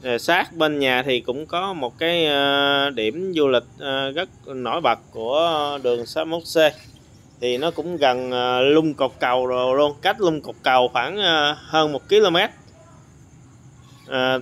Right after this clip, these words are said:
tới đây trước rồi mới tới, ờ, lung cột cầu. Thì, ờ, đây là khu, ờ, du lịch, ờ,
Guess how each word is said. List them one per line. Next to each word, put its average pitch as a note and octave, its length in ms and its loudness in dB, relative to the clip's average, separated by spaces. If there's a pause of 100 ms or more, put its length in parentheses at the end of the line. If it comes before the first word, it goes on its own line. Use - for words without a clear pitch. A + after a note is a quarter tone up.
(120)
tới F3+ 120 6
đây E3+ 160 4
trước G3 340 2
rồi C3 240 4
mới C#3 220 -4
tới, G3 260 2
ờ, E3 100 2
lung D3+ 460 -2
cột B2+ 220 -4
cầu. B2 280 2 (160)
Thì, B2 240 0
ờ, B2 280 0 (1000)
đây D3 160 2
là C#3 140 2
khu, D#3 320 0
ờ, D3 240 4
du D3+ 120 2
lịch, C#3 160 2 (180)
ờ, C#3 320 -4